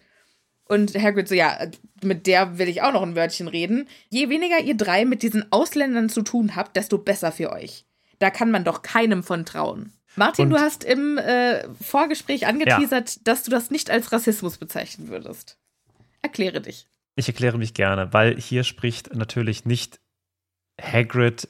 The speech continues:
Speaker 2: der Menschenfreund, beziehungsweise der Freund von allem, sondern hier spricht ein tief Getroffener und einer, dem sein Herz gebrochen wurde.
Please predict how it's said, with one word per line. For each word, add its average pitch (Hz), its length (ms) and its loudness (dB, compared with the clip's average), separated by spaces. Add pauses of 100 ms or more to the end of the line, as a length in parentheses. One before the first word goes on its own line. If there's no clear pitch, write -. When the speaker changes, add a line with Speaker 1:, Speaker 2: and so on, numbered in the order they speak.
Speaker 2:
der 107 280 2
Menschenfreund, 107 880 0
beziehungsweise 104 640 -2
der 98 120 -2
Freund 104 320 -2
von 107 160 -2
allem, 135 400 4 (960)
sondern 104 360 -2
hier 113 160 0
spricht - 360 -4
ein 98 200 -6
tief - 380 -8
Getroffener 101 840 -4
und 101 140 -8 (260)
einer, 104 340 0
dem 98 240 -4
sein 98 160 -2
Herz - 280 -4
gebrochen - 420 -12
wurde. 131 300 -10